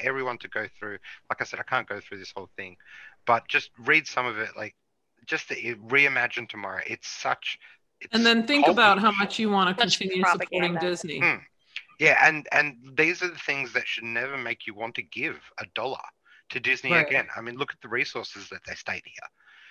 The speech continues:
Speaker 1: You know, for further education, go to this C N N article.
Speaker 2: Vanity
Speaker 1: For
Speaker 2: Fair and
Speaker 1: further
Speaker 2: C N N.
Speaker 1: education, go to Vanity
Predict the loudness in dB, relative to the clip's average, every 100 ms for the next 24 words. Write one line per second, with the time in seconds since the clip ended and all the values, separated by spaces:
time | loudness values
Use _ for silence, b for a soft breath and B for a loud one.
0 | b -14 -12 -8 -8 -6 0 4 6 6
1 | 4 4 -2 0 0 0 -2 -8 -6 -6
2 | -6 -10 -6 -4 -4 -8 -10 -12 -8 -6
3 | -2 0 0 4 6 10 10 8 4 6
4 | 8 8 8 6 8 10 10 10 8 6
5 | 2 4 6 6 4 2 4 4 6 6
6 | 6 4